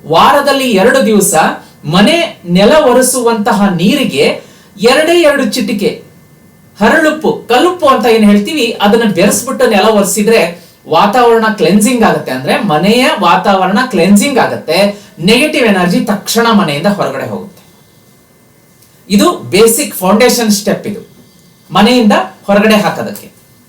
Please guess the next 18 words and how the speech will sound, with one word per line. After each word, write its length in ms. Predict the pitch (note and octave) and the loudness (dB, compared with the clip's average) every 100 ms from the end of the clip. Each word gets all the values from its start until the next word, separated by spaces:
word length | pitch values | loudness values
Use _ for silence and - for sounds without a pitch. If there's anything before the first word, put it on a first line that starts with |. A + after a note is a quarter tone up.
| _ _ _ _ _ _ - | _ _ _ _ _ _ -6
ಆಮೇಲೆ 640 | D#4 F4+ C4+ D#3 - - - _ _ - | -2 0 2 2 2 -4 -14 _ _ -8
ನೀವು 320 | D4+ D#4 G3 | -2 0 0
ಮ-, 440 | G3 G#3 - F3 | 2 0 -2 -6
ಮನೆಯಿಂದ 400 | E3+ F3+ B3 C#4+ | -2 0 0 0
ಏನೋ 220 | C#4+ C#4 C#4 | 0 0 0
ನೆಗೆಟಿವ್ 340 | A3+ G#3+ C4 | -2 -2 -2
ಎನರ್ಜಿ 260 | A#3 G#3+ A#3+ | 0 0 2
ಹೊರಗಡೆ 320 | G3+ G3+ G#3 | 2 2 2
ಹಾಕಿದ್ರಿ, 400 | F#3 F3 - - - _ _ _ _ _ _ | 0 -4 -10 -14 -20 _ _ _ _ _ _
ಮನೆಯಿಂದ 340 | D#3 B3 D#4+ D#4+ | -2 0 0 0
ನೆಗೆಟಿವ್ 360 | B3 A3+ D#4 E4+ | 0 0 0 0
ಎನರ್ಜಿ 260 | D4+ C#4 C#4+ | 2 0 0
ಹೊರಗಡೆ 360 | B3 B3 C4 | 0 2 2
ಹಾಕಿದ್ರೆ 380 | A#3 A3 G#3 A#3 | 2 0 0 0
ಇನ್ನೂ 340 | - D4+ F#4 | -2 -4 -2
ಒಂದು 280 | F#4+ E4+ D4+ | 0 2 0
ಉಪಾಯ 220 | B3+ B3 | 0 0
ಮಾಡ್ಕೊಳ್ಳಿ. 520 | A#3 G3+ - G#3 G3+ | 0 -2 -4 -8 -10